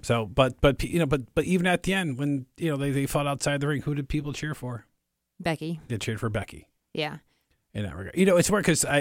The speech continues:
Speaker 1: I did read an interview where Charlotte was talking about that, and, but, you know, she's like, "Well, it's, it's guarding a response." It's that whole, well, it's getting a response in 'cause, you know, people are booing her and,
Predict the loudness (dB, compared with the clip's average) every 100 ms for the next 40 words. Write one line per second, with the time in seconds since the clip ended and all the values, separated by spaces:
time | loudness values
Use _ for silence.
0 | 2 0 2 2 4 2 2 2 2 2
1 | 2 2 2 0 0 0 -2 0 0 -2
2 | -2 -4 -4 -4 -4 -4 -4 -2 0 -2
3 | -2 -2 -2 -2 0 0 0 -2 0 0
4 | 0 -2 -2 -2 0 2 2 0 2 2
5 | 4 2 0 -6 -8 -2 0 0 -2 -2
6 | -4 -4 0 0 2 -2 -2 -2 -2 -2
7 | 0 0 0 0 0 0 -2 0 -2 -2
8 | -6